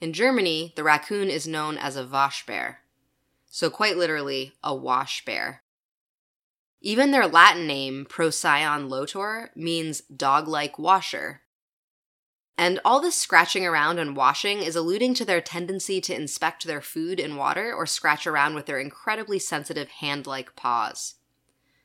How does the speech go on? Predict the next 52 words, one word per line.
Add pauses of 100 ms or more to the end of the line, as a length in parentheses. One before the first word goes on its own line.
(120)
When
their
paws
are
wet, (260)
such
as
when
they
are
rolling
their
food
around
in
a
stream, (440)
the
nerve
endings
become
even
more
sensitive, (100)
like
the
wet
nose
of
a
dog
or
a
bear. (580)
And
the
raccoon
can
essentially
see
a
rather
complete
image
of
the
food
in
hand
without
any
light.